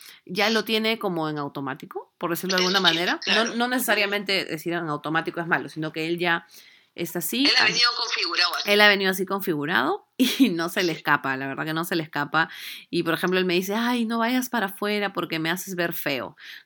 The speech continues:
Speaker 1: No sé, esos detallitos,
Speaker 2: <laughs>
Speaker 1: detallitos, detallitos que a mí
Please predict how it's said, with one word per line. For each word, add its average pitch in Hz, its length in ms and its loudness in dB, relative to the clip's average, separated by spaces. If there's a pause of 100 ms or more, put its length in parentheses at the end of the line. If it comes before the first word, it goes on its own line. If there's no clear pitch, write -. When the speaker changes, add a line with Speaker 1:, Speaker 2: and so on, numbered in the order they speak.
Speaker 1:
No 262 160 0
sé, 277 100 0
esos 392 180 2
detallitos, 196 680 0
Speaker 2:
<laughs> - 520 -8
Speaker 1:
detallitos, 226 720 4
detallitos 190 540 0
que 156 180 -4
a 139 180 -2
mí 185 680 -2